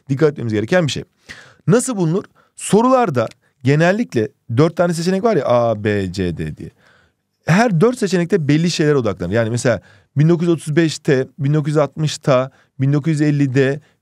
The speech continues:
bin dokuz yüz yirmi beş D der mesela. Yirmi beş T olacaktır. Sen böyle hepsine bu be-, benzer şeyleri koyar. Veya hepsine D D A ile alakalı bir şey koyar. Veya hepsine sayılarla alakalı bir şey koyar. Buna dikkat edeceğiz. Gel istersen bakalım.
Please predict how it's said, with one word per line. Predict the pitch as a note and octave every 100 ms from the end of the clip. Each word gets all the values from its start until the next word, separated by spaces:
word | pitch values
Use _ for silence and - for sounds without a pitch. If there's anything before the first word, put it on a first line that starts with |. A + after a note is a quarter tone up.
| -
bin | C#3
dokuz | D3 C#3 D3+
yüz | C#3
yirmi | C#3+ C#3+
beş | D#3 D3+ -
D | B2+ A2 D3+ D3
der | A2+ F2+
mesela. | F2 E3
Yirmi | D3 D3
beş | E3 E3
T | - E3+
olacaktır. | D3 A2 A2 -
Sen | F3+ F3+ F3
böyle | F#3+ F#3 - _ _
hepsine | - B3+ - G#3+ G3+
bu | F#3+ E3+
be-, | E3
benzer | E3+ E3 E3+
şeyleri | C#3 C#3 G#2
koyar. | - E2+
Veya | A2 F3
hepsine | G3 G3 F#3
D | D3 D3
D | C#3+
A | D3
ile | C#3+
alakalı | B2 A2 G#2
bir |
şey | G2+ F#2
koyar. | F#2+ F#2
Veya | A2+ E3+
hepsine | F3 F3+ F#3
sayılarla | - D3+ D3 C3+
alakalı | G#2 G2
bir | F#2+
şey | G2+
koyar. | F#2+ F3+ F#3+ - _ D3+
Buna | D#3+
dikkat | C3 G#3
edeceğiz. | G3+ F#3+ E3
Gel | G3
istersen | E3 C3 A#2 F#3 F#3 _ -
bakalım. | C#3 C3 E2+